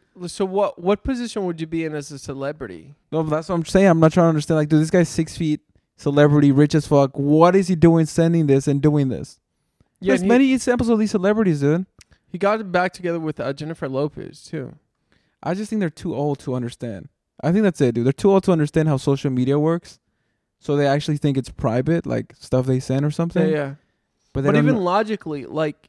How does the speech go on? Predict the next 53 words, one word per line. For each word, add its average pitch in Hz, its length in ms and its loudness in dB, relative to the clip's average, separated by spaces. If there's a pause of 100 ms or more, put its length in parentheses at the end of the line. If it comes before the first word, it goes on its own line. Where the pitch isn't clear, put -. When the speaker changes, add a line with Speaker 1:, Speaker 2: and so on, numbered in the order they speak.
(120)
Speaker 1:
you 180 340 -4
not 170 260 -2
thinking, 170 300 -4
if 143 200 -8
you 165 60 -8
send 170 360 -4
a - 80 -12
message 151 380 -6
to 147 80 -12
somebody, 139 520 -8 (1500)
like, 180 220 -4
why, 214 320 4
first 240 300 -8
of 240 80 -6
all, 220 140 0
why 196 120 2
would 208 180 0
you 175 60 -6
do 208 140 -2
that? - 180 -4
Like, 156 220 -4
why 170 100 0
don't 185 300 -2
you 175 40 -18
just 170 200 -8
go 185 100 -4
to 170 60 0
a - 20 -6
party 160 300 -4
and 151 140 -8
talk 156 260 -4
to 139 500 -10 (180)
people? - 280 -12
I'm 160 140 -4
pretty 220 320 -2
sure 185 240 -2
you 170 140 -2
have, 160 240 -2
like 147 400 -4
Speaker 2:
Well, 196 80 0
it's 208 100 0
probably, 247 240 0
like, 165 140 0
a 135 60 -2
thing, 143 480 -4 (360)
you 139 140 -6
know? 127 300 -4 (1500)
It's 143 160 -8
like, 127 160 0 (340)
getting 143 320 2
normal 135 300 0
human 131 280 -2
beings. 120 380 -4